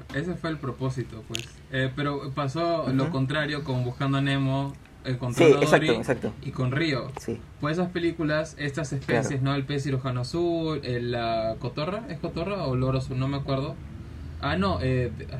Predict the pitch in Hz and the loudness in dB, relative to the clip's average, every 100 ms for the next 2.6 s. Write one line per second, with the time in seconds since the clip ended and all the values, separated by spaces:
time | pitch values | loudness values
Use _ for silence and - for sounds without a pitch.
0 | 131 131 139 180 156 110 - 127 139 135 | 0 2 2 2 0 0 -4 -4 -2 -2
1 | 135 131 151 156 185 165 156 - 175 175 | -2 -2 -2 -2 -2 -2 -4 -2 0 0
2 | - 135 - - 135 | 0 -2 -2 -2 -2